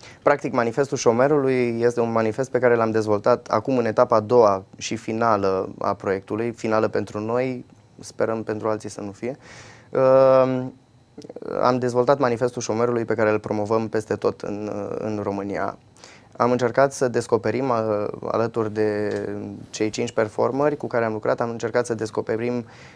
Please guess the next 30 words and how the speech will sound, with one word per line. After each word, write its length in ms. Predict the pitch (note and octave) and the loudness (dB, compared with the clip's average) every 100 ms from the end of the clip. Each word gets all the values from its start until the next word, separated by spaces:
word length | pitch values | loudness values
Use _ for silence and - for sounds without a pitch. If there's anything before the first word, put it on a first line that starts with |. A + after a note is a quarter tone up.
| - - | -20 0
probleme 420 | B2 A#2+ C3+ C#3 | 2 4 4 6
reale 320 | B2 B2+ C#3+ | 6 6 4
pe 120 | C3+ | 2
care 200 | B2 A#2+ | 0 0
ei 160 | A#2+ C3 | 2 2
le 100 | C3+ | 2
consideră, 540 | B2+ A#2 B2+ B2+ C3+ | 0 -4 -4 -2 0
ei 200 | C3+ B2 | 2 0
le 120 | B2 | 2
văd, 420 | A2+ A2 D3 D#3+ - - - - - - | 0 2 2 0 -10 -20 -20 -20 -20 -10
mm, 360 | B2+ C3 C3 B2 B2 | -4 -2 -2 -4 2
iar 200 | B2+ B2+ | 2 4
noi 120 | C3+ | 2
ne-am 160 | C3 | 0
gândit 300 | A#2+ A#2+ C3 | -2 -6 -6
să 100 | - | -4
facem 260 | A#2+ B2 A#2+ | 0 0 0
acest 260 | A2 B2 A2+ | -2 -2 -2
manifest 440 | A2+ A2+ B2 A#2+ | -4 -2 -2 0
al 120 | G#2+ | -2
tânărului 440 | G2+ A2+ A2 G#2+ G#2 | 0 -2 -2 -4 -4
șomer, 360 | G2+ G2+ - | -2 -2 -4
care 320 | - D2+ - - - - - - | -4 -2 -2 -4 -10 -20 -14 -8
e 80 | |
foarte 280 | B2+ D3+ C#3+ | 0 2 4
important 480 | C#3+ B2+ B2 D#3 E3 | 2 0 0 0 0
în 100 | D#3 | -2
funcție, 260 | D3+ E3 - | -4 -6 -2
pentru 220 | D3 C#3+ | -2 2
că 220 | D3 C3 | 0 0